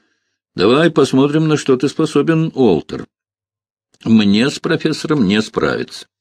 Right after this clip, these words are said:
Моска сел за столик напротив профессора.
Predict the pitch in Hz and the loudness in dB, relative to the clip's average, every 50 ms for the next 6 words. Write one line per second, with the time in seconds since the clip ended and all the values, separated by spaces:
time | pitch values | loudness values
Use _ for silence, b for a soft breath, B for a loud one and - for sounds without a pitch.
0 | _ _ _ _ _ _ _ - _ _ _ B B B B B B B B B | _ _ _ _ _ _ _ -20 _ _ _ B B B B B B B B B
1 | B B - 113 127 131 123 - - - - 104 92 - - 101 104 95 82 67 | B B 2 2 4 2 2 0 -4 -4 -2 -2 -2 0 0 2 2 2 2 2
2 | 71 80 76 - - - 135 147 147 147 - - 98 82 80 - 92 101 - - | 0 -2 -2 -2 -2 0 0 2 2 0 -2 -4 -6 -6 -4 -2 -2 -4 -4 -4
3 | 80 - - 76 73 - - 76 73 69 - 82 73 73 67 | -14 -10 -6 -6 -4 -2 -2 -2 -2 -2 -4 -6 -6 -8 -10